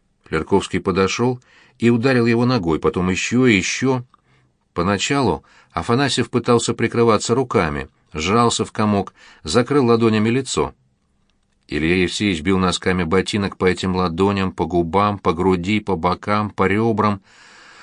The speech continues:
Он не целил, просто бил, куда придется. В кабинет ворвалась Вика, повисла на Флерковском, быстро говорила что-то. Флерковский и ее хотел сбросить с себя. Но вдруг включился звук в ушах.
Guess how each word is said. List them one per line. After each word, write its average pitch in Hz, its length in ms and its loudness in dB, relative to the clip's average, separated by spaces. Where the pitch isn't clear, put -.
Он 151 200 4
не 185 100 4
целил, 76 520 -2
просто 123 360 0
бил, 135 260 2
куда 123 260 0
придется. 85 640 -2
В - 100 -20
кабинет 87 460 -2
ворвалась 90 480 -2
Вика, 87 340 -2
повисла 92 460 0
на 90 120 0
Флерковском, 95 680 0
быстро 110 400 2
говорила 104 500 2
что-то. 92 500 -2
Флерковский 110 800 0
и 110 160 -6
ее 127 280 2
хотел 87 340 0
сбросить 85 460 0
с - 40 -6
себя. 85 380 -2
Но 123 320 0
вдруг 143 360 2
включился 131 640 0
звук 127 340 -2
в 127 60 -2
ушах. 101 460 -2